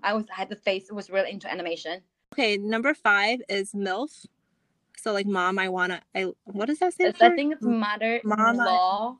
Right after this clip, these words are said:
Speaker 1: Wait, milf, M-I, mother-in-law.
Speaker 2: It's like, "Mom, I like to fuck," I'm pretty sure.
Speaker 1: Oh, I thought it's mother-in-law something. <laughs>
Speaker 2: Oh, no. <laughs> Mickey. You know, people are like, "Oh, she's a milf."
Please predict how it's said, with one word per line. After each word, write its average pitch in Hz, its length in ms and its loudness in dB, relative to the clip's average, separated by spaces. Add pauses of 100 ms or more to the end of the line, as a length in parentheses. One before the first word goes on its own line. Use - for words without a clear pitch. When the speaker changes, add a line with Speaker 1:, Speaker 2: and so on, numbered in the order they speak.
Speaker 1:
Wait, 190 240 -10 (260)
milf, 190 300 -10 (100)
M-I, 185 720 -10 (240)
mother-in-law. 202 280 -4
Speaker 2:
It's 262 140 2
like, 302 160 6
"Mom, 247 520 8
I 226 200 6
like 214 280 0
to 208 140 -10
fuck," 170 320 -2
I'm - 160 -10
pretty - 260 -2
sure. 403 360 6
Speaker 1:
Oh, 349 240 -6
I 240 120 -10
thought 277 180 -20
it's 294 140 -20
mother-in-law 226 720 -8
something. - 280 -6
<laughs> 214 80 -12 (1160)
Speaker 2:
Oh, 254 280 10
no. 247 520 6 (220)
<laughs> - 200 -20
Mickey. 269 440 -6 (560)
You 311 160 0
know, 359 100 4
people 285 240 2
are 262 120 0
like, 220 280 2
"Oh, 214 380 -2
she's 269 220 -6
a 226 60 -4
milf." 190 440 -4